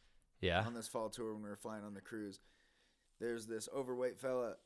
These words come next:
Speaker 2: Um, they were being very serious about the masks.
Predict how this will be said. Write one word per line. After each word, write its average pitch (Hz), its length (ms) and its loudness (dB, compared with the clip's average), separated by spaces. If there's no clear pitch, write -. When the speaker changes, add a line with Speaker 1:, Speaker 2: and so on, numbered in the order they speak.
Speaker 2:
Um, 107 440 -6
they 135 120 2
were 135 80 6
being 143 240 0
very 123 720 2
serious 131 480 2
about 98 220 -6
the 95 60 -10
masks. 92 680 -10